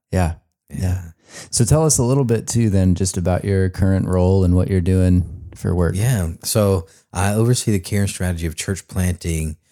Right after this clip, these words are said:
Speaker 2: for, um, the, the Southern Baptist Convention, nam, Send Network for Minnesota and Wisconsin. Uh, previously did that s-, most specifically in the Twin Cities,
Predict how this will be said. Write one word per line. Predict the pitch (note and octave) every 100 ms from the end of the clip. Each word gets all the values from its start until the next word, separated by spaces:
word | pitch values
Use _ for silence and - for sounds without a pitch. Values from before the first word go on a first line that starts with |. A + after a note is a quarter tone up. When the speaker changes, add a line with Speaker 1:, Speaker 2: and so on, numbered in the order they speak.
| _ _ _
Speaker 2:
for, | - F2+ E2+ D#2+ D#2 D#2 -
um, | E2 D#2 D#2 D#2 -
the, | E2+ D#2+ -
the | F2 E2+
Southern | E2 G#2+ G#2+
Baptist | G#2 G2 -
Convention, | F#2 F#2 F2+ F#2+ F#2 D2 E2+
nam, | F2+ F#2 F#2+ G2+ G#2 _ _ _
Send | - G#2 G2
Network | F#2+ - F#2 F2 F2 -
for | - F2 D#2+
Minnesota | E2+ F2+ - F2
and | D#2
Wisconsin. | D2+ - E2 D2+ - - C#2 E2 E2+ _ _ _ -
Uh, | E2 D#2+
previously | - G#2 A2 G#2 F#2+ F2+ E2+ E2+ E2
did | - E2+ F#2 E2
that | E2+ D#2+ - -
s-, | - -
most | F#2+ -
specifically | - G#2+ F#2 F2
in | D#2
the |
Twin | D#2 - D#2+
Cities, | - F2+ D#2+ D2+ D2+ -